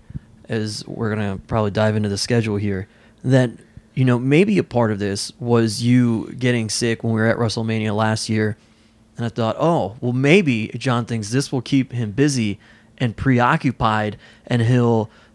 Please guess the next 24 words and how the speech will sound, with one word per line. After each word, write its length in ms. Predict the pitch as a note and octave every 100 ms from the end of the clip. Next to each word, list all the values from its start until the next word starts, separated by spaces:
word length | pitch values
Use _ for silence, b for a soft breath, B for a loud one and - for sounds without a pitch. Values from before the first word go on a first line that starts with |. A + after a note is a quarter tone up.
| -
be, 160 | C3+
like, 400 | B2 G#2+ G2 - -
more 500 | B2 B2+ A#2+ A2 -
adult-like, 800 | B2 A2+ G#2 C3 - A#2+ G#2 G#2
I 120 | -
suppose, 520 | A2 G#2+ A#2 G#2+ G#2 - B B
and 180 | A#2+ A2+
responsible." 960 | A#2 - C#3 C#3+ C#3+ D3 A2+ G#2 G#2+ b b b _
Eh, 200 | D3 A2 - -
but 180 | D#3
then 560 | D#3 E3 D#3+ D3+ D3 C#3 _ -
we're 220 | D#3 D#3
on 140 | C#3
Thursday 380 | B2 C3+ A2 A2
night, 260 | G#2+ G2 - _ _ _ _ _ _ _
which 180 | - B2+
leaves 240 | C3+ C3+ A#2+
you 80 |
the 120 | B2 A#2+
whole 260 | A#2+ C3
rest 240 | A#2+ A2 A#2+
of 80 |
the 80 | G#2+
weekend. 420 | G#2+ G#2+ - -